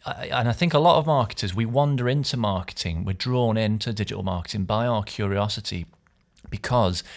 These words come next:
we start tinkering with the web. That was certainly, sounds like your experience, so certainly my experience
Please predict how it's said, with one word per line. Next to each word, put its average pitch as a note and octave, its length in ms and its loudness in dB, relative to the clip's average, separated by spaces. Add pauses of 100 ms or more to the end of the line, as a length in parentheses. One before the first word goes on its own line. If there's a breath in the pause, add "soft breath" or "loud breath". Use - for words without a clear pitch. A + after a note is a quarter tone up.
(140 loud breath)
we G#2+ 60 -2
start A#2 300 0
tinkering A#2 460 0
with F#2 140 0
the F#2+ 80 -2
web. G2 320 2 (280 soft breath)
That B2 80 -2
was A#2+ 120 -2
certainly, F#2+ 480 0
sounds A2 260 -4
like F#2 140 0
your G2 180 0
experience, F2+ 360 -4
so A2+ 140 -6
certainly G#2 280 -2
my G2+ 180 2
experience F2+ 460 -2